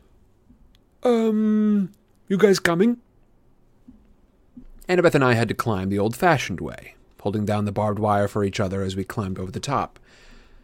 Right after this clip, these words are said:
The shadows grew long as we walked through the park, checking out the attractions.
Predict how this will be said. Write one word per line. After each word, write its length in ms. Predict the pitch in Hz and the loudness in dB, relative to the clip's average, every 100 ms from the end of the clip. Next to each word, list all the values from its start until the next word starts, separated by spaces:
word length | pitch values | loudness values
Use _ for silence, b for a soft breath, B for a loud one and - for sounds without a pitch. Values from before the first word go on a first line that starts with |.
| b b _ _ _ _ _ - | b b _ _ _ _ _ -10
The 80 | 117 | -4
shadows 640 | - 127 123 120 120 113 | 2 6 8 8 8 2
grew 300 | - 117 110 | 0 2 2
long 540 | 104 107 92 - - - | 2 0 -2 -6 -18 -18
as 140 | - | -16
we 80 | 82 | -10
walked 340 | 90 87 - | -8 -8 -10
through 140 | - 87 | -8 -6
the 80 | |
park, 480 | 85 101 73 - - - _ _ _ _ - | -6 -8 -10 -14 -20 -20 _ _ _ _ -14
checking 320 | - 104 95 | -10 -8 -8
out 140 | 87 82 | -8 -8
the 80 | 90 | -6
attractions. 680 | 131 117 - - 101 - | -4 -4 -6 -16 -18 -20